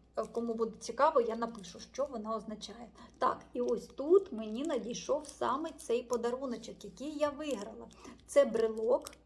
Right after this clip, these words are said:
артикул брелка чотириста один, дріб чотириста чотири. Е, ні, е, ч-, вибачаюсь, брелок,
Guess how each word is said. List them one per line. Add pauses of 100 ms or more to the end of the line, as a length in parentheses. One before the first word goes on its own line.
(340)
артикул
брелка (320)
чотириста
один, (960)
дріб
чотириста
чотири. (1200)
Е,
ні, (220)
е,
ч-, (160)
вибачаюсь, (180)
брелок,